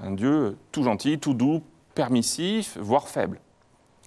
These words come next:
Et il y a quelques décennies, c'était peut-être, quelques siècles, c'était peut-être un petit peu l'inverse. Un Dieu fort, puissant, tout-puissant et violent.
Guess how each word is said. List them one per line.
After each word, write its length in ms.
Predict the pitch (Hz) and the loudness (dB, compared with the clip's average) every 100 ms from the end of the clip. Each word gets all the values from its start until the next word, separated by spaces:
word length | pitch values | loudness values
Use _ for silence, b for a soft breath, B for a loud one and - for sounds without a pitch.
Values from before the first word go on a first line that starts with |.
| b b b b - | b b b b 0
Et 240 | 123 120 | 2 4
il 80 | 127 | 4
y 60 | 113 | 4
a 60 | |
quelques 200 | 113 113 | 2 0
décennies, 380 | 120 101 - 190 | 0 0 0 0
c'était 240 | 139 - 110 | 0 -4 -6
peut-être, 260 | 95 - - | -8 -12 -14
quelques 240 | - - | -10 -4
siècles, 220 | 113 220 - | 0 0 0
c'était 180 | 196 | -4
peut-être 220 | 123 - 123 | -4 -2 -4
un 40 | |
petit 120 | 117 | -2
peu 100 | 135 | 0
l'inverse. 420 | 170 185 127 - - | 2 2 0 -4 -6
Un 100 | 104 | -2
Dieu 160 | 110 | 0
fort, 240 | 113 185 - | 2 2 2
puissant, 380 | 151 - 175 165 | -2 0 0 0
tout-puissant 500 | 143 120 - 147 143 | -4 -6 -2 2 2
et 60 | |
violent. 240 | 117 120 | 2 0